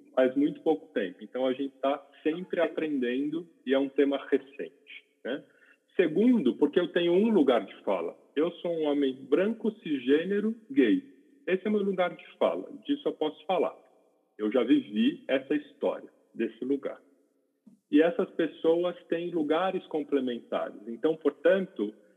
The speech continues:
se surgir dúvida que eu posso dar uma opinião do meu lugar de fala, mas que precisa de, um lu-, de, de alguém que realmente tem essa vivência, essa profundidade,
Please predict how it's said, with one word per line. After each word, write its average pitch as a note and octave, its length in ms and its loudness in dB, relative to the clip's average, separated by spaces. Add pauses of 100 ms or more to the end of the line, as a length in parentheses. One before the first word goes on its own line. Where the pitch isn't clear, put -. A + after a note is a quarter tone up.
(380)
se F#3+ 200 -6 (120)
surgir D#3 440 0
dúvida B2 840 2 (760)
que B2+ 560 4
eu B2+ 100 -2
posso C#3+ 320 0
dar C3 140 2
uma C3+ 160 2
opinião D3 400 2
do F3+ 80 -2
meu D#3 120 0
lugar C3 300 2
de - 100 -16 (120)
fala, G2+ 420 -2
mas A#2 220 -6 (160)
que A#2+ 100 -4
precisa D#3 680 -4 (120)
de, A#2 200 -8
um C3 140 -2
lu-, A#2 220 -4 (100)
de, A#2+ 200 -6
de G#2+ 240 -6
alguém A2 360 2
que A2+ 120 -8
realmente C#3 520 0
tem D#3 200 0
essa C#3 240 -2
vivência, A2 640 -6
essa G#2 180 -4
profundidade, A2 1120 -4